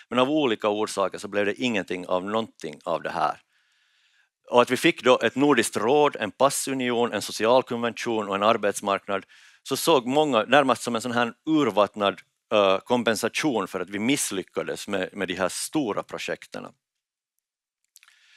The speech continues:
I backspegeln tycker jag ändå att den tidens nordister bör vara ganska stolta, för omständigheterna var ganska utmanande. Eh, femtiotalet var ju kalla krigets liksom höjdpunkt, eh,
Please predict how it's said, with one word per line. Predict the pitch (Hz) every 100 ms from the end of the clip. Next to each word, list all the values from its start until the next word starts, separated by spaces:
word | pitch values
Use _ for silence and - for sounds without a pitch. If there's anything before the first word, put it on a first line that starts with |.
| _ _ _ _ _
I | -
backspegeln | 143 175 - 139 113 107
tycker | 123 123
jag | 127
ändå | 120
att | 110 -
den | 120 120
tidens | 123 104 101 110
nordister | 107 110 - 104 - _ _ 117
bör | 143 143
vara | 107 95
ganska | 90 90 95
stolta, | - 98 - 90
för | 110
omständigheterna | 123 139 120 87 90 85 92
var | 90
ganska | 90 -
utmanande. | 98 98 98 87 87 85 90 -
Eh, | 104 95
femtiotalet | - 127 - - 104 98
var | 98
ju |
kalla | 92 107 98
krigets | 90 - 117 107 95 - - -
liksom | 95 - 101 92 90 _ _ -
höjdpunkt, | 107 117 - 151 143 - - -
eh, | 110 110